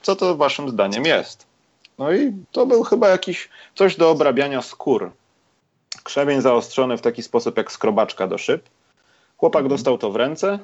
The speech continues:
Speaker 1: tak patrzy na to, patrzy i kompletnie to nie był żaden chamski żart, ironia. Na pytanie, do czego to jest podobne, padło, „Wie pani co?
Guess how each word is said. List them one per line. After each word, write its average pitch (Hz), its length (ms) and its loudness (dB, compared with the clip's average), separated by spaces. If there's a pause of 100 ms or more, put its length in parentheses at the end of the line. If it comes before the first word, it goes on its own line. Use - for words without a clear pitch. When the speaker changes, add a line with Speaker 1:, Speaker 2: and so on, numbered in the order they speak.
Speaker 1:
tak - 180 -8
patrzy 127 400 0
na 160 160 -2
to, 156 180 -4
patrzy - 600 -4 (100)
i 131 80 -12
kompletnie 156 640 -2
to 143 120 0
nie 151 120 0
był 147 180 0
żaden 135 280 2
chamski 131 460 -4
żart, 123 420 2
ironia. 117 580 -2 (480)
Na 117 140 -2 (200)
pytanie, 139 560 2
do 120 160 -2
czego 120 320 0
to 117 160 -2
jest 101 200 -4
podobne, 123 520 -2
padło, 117 500 0
„Wie 147 100 -6
pani 160 260 -4
co? 226 280 -2